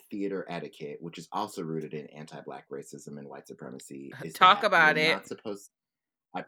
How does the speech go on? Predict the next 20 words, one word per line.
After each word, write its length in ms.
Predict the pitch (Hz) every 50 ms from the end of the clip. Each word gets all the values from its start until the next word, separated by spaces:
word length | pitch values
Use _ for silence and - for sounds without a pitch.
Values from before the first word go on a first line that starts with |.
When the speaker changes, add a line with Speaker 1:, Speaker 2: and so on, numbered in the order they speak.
| _ -
Speaker 1:
listen, 400 | 98 90 - - - - - - _ _ -
listen, 460 | 95 95 82 - - - - - _ _ _ _ _
listen. 360 | 101 101 101 - - - - - - - _ _ _ - - - - - - - _ _ _ _
You're 200 | - 101 113 110
not 360 | 101 110 107 107 104 - -
supposed, 440 | - 98 - - 107 98 98 - - -
you're 100 | 98 101
not 220 | 95 98 95 101 - -
allowed, 800 | 92 92 90 95 92 87 76 69 62 57 80 87 90 117 120 _ _ _
the, 180 | - 101 95 90 -
the 300 | 95 101 95 90 85 - _ -
actors 500 | 101 107 113 - - 127 127 120 101 90
union, 640 | 95 92 85 80 73 - - - 50 64 73 80 82 _
the 60 | -
stage 380 | - - - 98 92 101 98 -
actors 420 | 82 95 92 - 92 92 85 78
union 560 | 76 82 80 76 73 71 67 65 65 67 69 - _ _ _ _ _ _
prevents 600 | - 101 87 80 92 87 90 101 113 - - - _ -
audience 380 | 87 87 87 82 80 73 73 -
members 440 | 76 76 73 71 71 71 - -